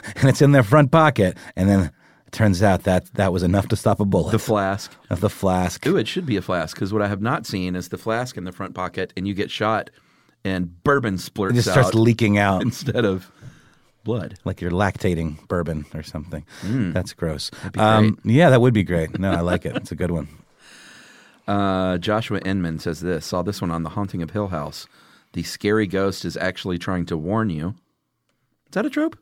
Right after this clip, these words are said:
Speaker 1: Ah, sure.
Speaker 2: All right.
Speaker 1: Uh-huh. Yep. Yep. Now, I
Speaker 2: Uh,
Speaker 1: mean, I'm trying to think of another example. Well, I mean, you know, s-, okay. Hey, guys. Spoiler alert for The Sixth Sense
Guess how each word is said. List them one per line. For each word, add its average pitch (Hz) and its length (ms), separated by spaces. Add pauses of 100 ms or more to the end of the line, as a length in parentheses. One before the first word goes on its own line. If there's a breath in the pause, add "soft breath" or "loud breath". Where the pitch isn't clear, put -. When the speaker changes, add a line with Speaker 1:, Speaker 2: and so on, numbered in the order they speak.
(140)
Speaker 1:
Ah, 311 200
sure. 95 420 (120)
Speaker 2:
All 190 80
right. 131 100
Speaker 1:
Uh-huh. 170 260 (140)
Yep. 151 200 (300)
Yep. 156 200 (1120 soft breath)
Now, 113 300
I 113 40
Speaker 2:
Uh, 113 40
Speaker 1:
mean, 107 140
I'm 104 80
trying 120 220
to - 60
think 107 140
of 95 80
another 92 280
example. 87 540 (240 loud breath)
Well, 226 140
I 220 40
mean, 226 200
you 254 80
know, 120 240 (200)
s-, - 200
okay. 107 340
Hey, 117 220
guys. 120 500 (220)
Spoiler 185 540
alert 95 340
for 110 180
The 127 100
Sixth - 460
Sense - 640